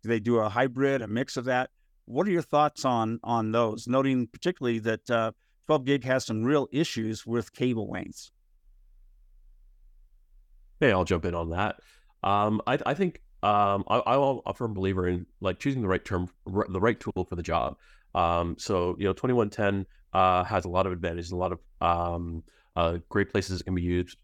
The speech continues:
Speaker 2: Uh, S D I is tried true. It's simple to install. Um, you know, twelve gig S D I is, um, a simple and economical way to, uh, to, to build a facility. And it's also, um, something that can be very evolutionary. So if you're,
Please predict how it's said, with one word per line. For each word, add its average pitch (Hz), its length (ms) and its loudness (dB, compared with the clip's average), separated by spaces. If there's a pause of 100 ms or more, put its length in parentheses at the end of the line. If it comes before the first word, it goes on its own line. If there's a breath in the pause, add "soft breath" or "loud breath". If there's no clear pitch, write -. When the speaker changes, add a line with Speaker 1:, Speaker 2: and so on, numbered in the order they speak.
(140)
Speaker 2:
Uh, - 160 -2
S - 160 -2
D 104 160 4
I 104 260 4
is 90 240 0
tried 101 320 0
true. 95 460 -2
It's - 180 -8
simple 101 300 -4
to - 160 -4
install. 87 580 -2 (380 soft breath)
Um, 85 420 0
you 95 100 0
know, 95 100 2
twelve 120 280 -4
gig 104 140 -2
S 104 160 -2
D 95 120 0
I 92 360 0
is, 98 420 -2 (460)
um, 90 440 2
a 92 80 0
simple 123 340 -2
and 98 80 2
economical 95 800 0
way 92 360 0
to, 90 440 -6 (340 soft breath)
uh, 87 340 2
to, - 180 -4
to - 160 -10
build 113 240 0
a - 20 -4
facility. 85 580 -6 (300 soft breath)
And 107 140 0
it's 104 160 -2 (100)
also, 104 640 2 (340)
um, 92 320 4
something 110 260 -4
that 92 140 -2
can 101 100 -6
be 90 100 -2
very 92 260 2
evolutionary. 87 640 -4
So 92 180 -2
if 90 160 -2
you're, 113 160 4